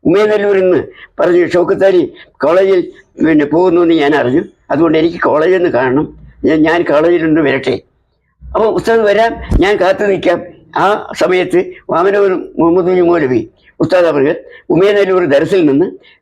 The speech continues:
അന്ന് കോളേജുകൾ, ആ, പിന്നെ, പിന്നെ ഇവിടെ പിന്നെ ഈ, ഈ, ഈ മേഖലയിൽ, ഏ, കൊ-, പിന്നെ, ഈ പ്രൈവറ്റ് ബസ്സുകളൊക്കെ ആയിക്കൊണ്ടുവരുന്നതേ ഉള്ളൂ. നമ്മുടെ ഈ കോളേജ് വിദ്യാഭ്യാസം വന്നപ്പോഴത്തെ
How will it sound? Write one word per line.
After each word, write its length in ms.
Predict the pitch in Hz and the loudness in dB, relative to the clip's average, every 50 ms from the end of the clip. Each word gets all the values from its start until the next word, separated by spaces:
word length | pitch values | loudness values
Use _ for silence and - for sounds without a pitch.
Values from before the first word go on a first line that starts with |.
| _ - - | _ -6 -4
അന്ന് 160 | - 160 185 | -2 -2 -2
കോളേജുകൾ, 500 | - 139 123 165 190 208 202 208 214 208 208 180 | -2 0 0 0 0 0 2 2 2 2 2 2
ആ, 80 | 151 156 | 2 0
പിന്നെ, 240 | - - 165 170 160 151 151 156 - - 151 - - - - 147 147 143 | 0 0 -2 -2 -2 -2 -4 -4 -2 -2 -2 -2 -2 -2 -2 -2 -2 0
പിന്നെ 220 | - 170 151 156 | 0 0 0 0
ഇവിടെ 380 | 143 - 165 185 196 196 190 - _ - - - - _ | 0 -2 0 0 0 0 -2 -4 _ -20 -20 -20 -12 _
പിന്നെ 180 | - 143 156 151 147 139 - - | -2 0 0 0 0 0 0 0
ഈ, 120 | 117 104 101 - - | -2 -2 0 0 0
ഈ, 540 | 127 147 139 123 147 170 170 170 170 - - | 0 0 0 0 2 2 2 2 0 -2 -2
ഈ 200 | - - 175 175 | -2 0 0 2
മേഖലയിൽ, 600 | 170 170 185 190 185 196 190 190 196 196 202 202 - - - - _ _ _ - | 2 2 2 2 2 2 2 2 0 0 -4 -6 -10 -20 -20 -20 _ _ _ -4
ഏ, 180 | 156 151 143 - | -2 -2 0 -2
കൊ-, 440 | - - - - - 127 117 - | -2 -4 -4 -4 -2 -2 -2 -2
പിന്നെ, 840 | - - 135 139 139 127 - - - - - - - 92 87 - - - - - - - - | -2 -2 -2 -2 -2 -2 -4 -6 -10 -8 -4 -2 -2 -2 -2 -2 -6 -8 -10 -10 -6 -2 0
ഈ 220 | 180 165 196 202 - - - | 0 0 0 0 -4 -6 -8
പ്രൈവറ്റ് 600 | - - - _ - 151 156 339 - - - - | -12 -16 -16 _ -4 -2 -2 0 0 -2 -2 -2
ബസ്സുകളൊക്കെ 540 | 190 196 185 - 202 196 185 175 170 - - - - _ _ _ - | -2 -2 0 0 0 0 0 0 0 -2 -6 -8 -10 _ _ _ -6
ആയിക്കൊണ്ടുവരുന്നതേ 840 | 202 156 190 208 208 220 220 208 202 196 190 175 170 180 185 175 196 | -2 0 0 -2 -2 -2 -2 -2 0 0 0 2 2 0 2 2 2
ഉള്ളൂ. 220 | 185 165 160 175 - 320 - - _ _ _ - | 2 2 2 0 -2 -2 -6 -16 _ _ _ -4
നമ്മുടെ 380 | - 156 175 185 196 196 196 - - - - - 107 - - _ _ _ _ - | -2 0 2 2 2 0 -2 -4 -16 -16 -8 -6 -6 -6 -6 _ _ _ _ -4
ഈ 160 | - 202 196 175 | -2 -2 0 -2
കോളേജ് 440 | - - 147 165 190 214 214 214 | -2 -2 0 2 2 2 0 0
വിദ്യാഭ്യാസം 500 | 208 196 170 190 190 170 175 160 170 151 | -2 -2 -2 -2 0 0 0 0 2 0
വന്നപ്പോഴത്തെ 560 | 151 151 151 165 156 180 180 170 - 403 392 | 0 0 0 0 -2 -2 -2 -2 -2 -2 -4